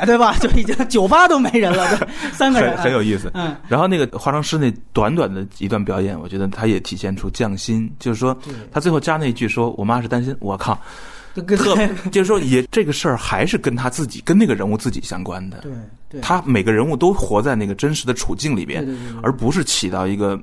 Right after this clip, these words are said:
Speaker 2: 呃，符号化的过来赞美英雄的那个作用。每个人物都有自己的生活，完全没有因为萨利有，有什么改变，这是他的工作。
Speaker 1: 对，对，对，对，对，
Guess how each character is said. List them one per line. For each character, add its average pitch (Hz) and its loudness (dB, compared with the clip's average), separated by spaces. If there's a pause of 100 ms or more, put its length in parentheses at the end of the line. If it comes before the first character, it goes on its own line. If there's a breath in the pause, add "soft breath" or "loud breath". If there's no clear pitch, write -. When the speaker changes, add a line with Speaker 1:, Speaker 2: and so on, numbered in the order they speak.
(140)
Speaker 2:
呃， - -6
符 - -4
号 202 2
化 - -4
的 - -6
过 113 -4
来 104 -2
赞 131 -4
美 101 -6
英 123 -6
雄 120 -6
的 107 -2
那 127 -2
个 123 0
作 117 -4
用。 - -14
每 110 2
个 160 2
人 170 2
物 180 0
都 165 2
有 156 2
自 110 -4
己 101 -6
的 98 -6
生 107 -6
活， 101 -10
完 101 -4
全 185 -2
没 123 0
有 110 0
因 160 2
为 110 0
萨 110 -4
利 101 -8
有， 85 -8
有 92 -10
什 95 -10
么 101 -8
改 - -14
变， 98 -14 (140)
这 139 -4
是 127 2
他 147 2
的 143 0
工 165 2
作。 170 0
Speaker 1:
对， 120 -14
对， - -18
对， 123 -14
对， 113 -16
对， 113 -16